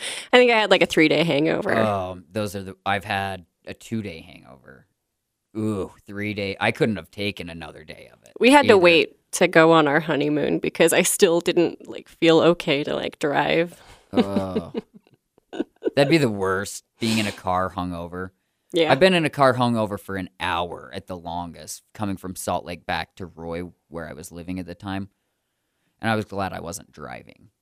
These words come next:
Speaker 2: I just gotta sit there and go, "Don't throw up in her car. Just don't throw up in her car,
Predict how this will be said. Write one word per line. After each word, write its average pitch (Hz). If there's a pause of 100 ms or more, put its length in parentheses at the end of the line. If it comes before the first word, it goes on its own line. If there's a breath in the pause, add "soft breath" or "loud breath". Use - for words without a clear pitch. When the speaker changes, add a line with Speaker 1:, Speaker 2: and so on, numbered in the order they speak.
(120)
Speaker 2:
I 98
just 92
gotta 87
sit -
there 87
and 85
go, 82 (300)
"Don't 92
throw 76
up -
in 78
her -
car. - (720)
Just -
don't 101
throw 101
up 95
in 95
her 90
car, -